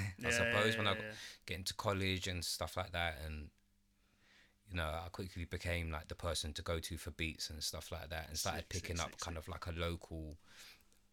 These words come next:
Speaker 1: reputation for it,
Speaker 2: Yeah.
Speaker 1: and
Speaker 2: But this was in South London, wasn't
Speaker 1: Yeah,
Speaker 2: it?
Speaker 1: yeah,
Speaker 2: Yeah,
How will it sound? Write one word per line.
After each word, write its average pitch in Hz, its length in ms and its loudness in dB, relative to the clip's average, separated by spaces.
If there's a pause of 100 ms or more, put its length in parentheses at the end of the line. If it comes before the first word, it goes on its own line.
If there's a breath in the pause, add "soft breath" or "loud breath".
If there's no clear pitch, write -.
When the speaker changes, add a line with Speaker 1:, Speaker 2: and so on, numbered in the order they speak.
(120)
Speaker 1:
reputation 90 720 4
for 107 380 6
it, 127 240 8 (240)
Speaker 2:
Yeah. 87 80 -2
Speaker 1:
and 78 300 -4
Speaker 2:
But 117 80 -8
this 127 180 4
was 131 100 -2
in 123 60 -4
South 113 300 2
London, 117 320 -6
wasn't 110 120 -6
Speaker 1:
Yeah, 85 180 6
Speaker 2:
it? 76 100 0
Speaker 1:
yeah, 82 80 0
Speaker 2:
Yeah, 85 160 2